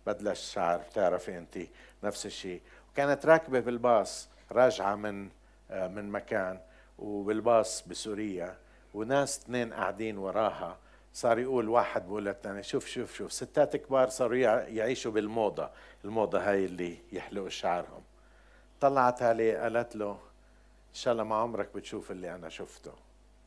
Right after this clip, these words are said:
صار الزلمة مش عارف وين بده يروح. حكم عليها إنه عاملة شعرها على الموضة، طلع إنه شعرها كان معها كانسر وتك. احنا بنحكم هيك، بنحكم من برا، بنحكم بالشكل،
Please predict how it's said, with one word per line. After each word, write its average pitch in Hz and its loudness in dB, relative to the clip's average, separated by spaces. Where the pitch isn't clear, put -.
صار 127 4
الزلمة 110 -2
مش 98 -10
عارف 110 -4
وين 104 -4
بده 95 -6
يروح. 98 -4
حكم 139 0
عليها 117 0
إنه 101 -8
عاملة 107 -2
شعرها 95 0
على 90 0
الموضة، 92 -6
طلع 95 -4
إنه 101 -8
شعرها 92 -2
كان 95 -8
معها 98 -4
كانسر 95 -8
وتك. - -6
احنا - 2
بنحكم 170 2
هيك، - -6
بنحكم 151 -2
من 117 -6
برا، 101 0
بنحكم 131 -4
بالشكل، 113 -4